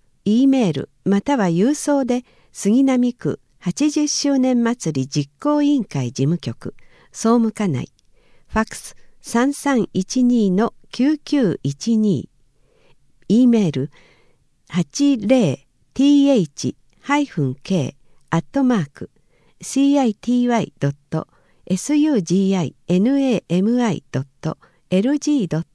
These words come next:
トジェーピー へ。申し込み書は、総務課、地域区民センターで配布します。また、区ホームページからも取り出せます。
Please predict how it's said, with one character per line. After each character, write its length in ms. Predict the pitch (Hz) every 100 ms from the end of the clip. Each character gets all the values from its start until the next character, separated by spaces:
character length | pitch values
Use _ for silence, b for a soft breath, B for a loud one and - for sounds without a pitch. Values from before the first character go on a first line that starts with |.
| _
ト 160 | 247 - _
ジ 160 | - 147
ェ 60 |
ー 60 | 226
ピ 300 | - 226 151
ー 0 |
へ。 100 | - - _ _ _ _ _ _ _ _ _ _ _
申 180 | 208 240
し 120 | 302
込 120 | - 320
み 100 | 311
書 180 | - 311
は、 180 | 165 - _ _ _ _ _
総 340 | - 196 226
務 140 | 220 202
課、 240 | 196 - - _ _ _ _ _ _ _
地 180 | - 254
域 240 | 294 302
区 140 | - 269
民 180 | 262 254
セ 200 | - 254
ン 80 |
タ 200 | 220 170 156
ー 40 |
で 200 | 247 - -
配 240 | - 156
布 160 | 139 135
し 160 | -
ま 120 | 120
す。 280 | 135 - - _ _ _ _ _
ま 140 | 196 185
た、 220 | 214 226 b b -
区 220 | 285 - _
ホ 220 | - 277
ー 20 |
ム 140 | 330
ペ 160 | 320 330
ー 20 |
ジ 160 | 277 208
か 120 | 196
ら 120 | 185
も 140 | 190 247
取 180 | - 147
り 40 | 143
出 120 | 131
せ 140 | -
ま 140 | 123 135
す。 280 | - -